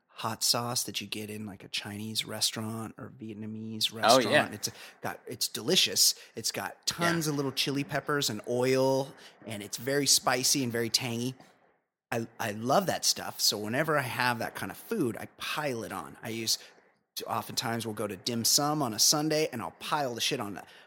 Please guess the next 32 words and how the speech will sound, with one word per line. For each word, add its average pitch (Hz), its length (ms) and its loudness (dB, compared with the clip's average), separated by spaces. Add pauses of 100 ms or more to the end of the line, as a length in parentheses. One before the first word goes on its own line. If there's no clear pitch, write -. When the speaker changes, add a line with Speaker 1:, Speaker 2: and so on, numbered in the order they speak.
(140)
Speaker 1:
But - 180 -4
certain - 420 6
kinds, 170 760 -2
like, 104 140 -8
if 123 100 -10
I 120 80 -2
buy 120 360 -4
it 202 140 -2
in 143 100 -4
the 104 80 -6
jar 127 760 -2
and 135 120 -4
bring 135 180 0
it 113 80 -4
home, 165 400 -2 (560)
Speaker 2:
Mm. 117 420 4
Speaker 1:
it, 104 80 -4
it 117 100 -8
really 120 560 -2
affects - 480 -2
me 107 300 -8 (400)
in 110 100 -8
an 104 160 -8 (140)
unfortunate 117 880 -2
way, - 240 -8
and - 80 -12
it's - 160 -8
usually 120 240 -6
the 113 120 -12
next 107 260 -4
morning, 117 320 -8
Ed, 117 160 -10